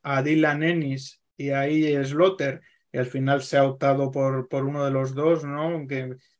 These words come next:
mm, a nivel de, de, de un jugador que, que rompa un poco el sistema y tenga esa capacidad de,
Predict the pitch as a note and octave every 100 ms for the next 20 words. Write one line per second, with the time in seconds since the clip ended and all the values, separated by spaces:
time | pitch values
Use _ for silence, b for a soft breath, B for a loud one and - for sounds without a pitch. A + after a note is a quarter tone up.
0 | _ - C3 B2+ C3+ C3+ C3 C3+ C#3+ C#3+
1 | C#3 C3+ C3+ C3 C3 C3+ C3 C#3+ C#3 C#3
2 | C#3 C3+ C#3 C3 C3 C3 C#3 C#3 F3 F#3
3 | E3+ D3 E3+ F3 E3 C#3 C#3 - F#3+ G3
4 | C#3+ C3+ C#3+ D3 C#3 D3 C#3+ C#3 C3+ C3
5 | D3 D#3+ C#3 C3+